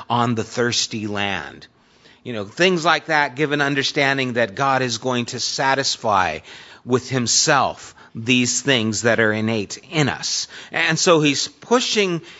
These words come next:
into this woman the understanding that there is something inside of you that you cannot quench. There is a thirst that you have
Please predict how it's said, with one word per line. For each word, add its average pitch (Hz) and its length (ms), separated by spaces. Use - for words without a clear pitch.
into 175 300
this 156 260
woman 156 320
the 151 120
understanding 147 640
that 131 140
there 226 200
is 214 160
something 180 440
inside 139 500
of 110 100
you 104 300
that 127 400
you 170 180
cannot 123 580
quench. - 640
There 196 160
is 208 140
a 180 60
thirst 196 500
that 156 140
you 160 240
have 131 520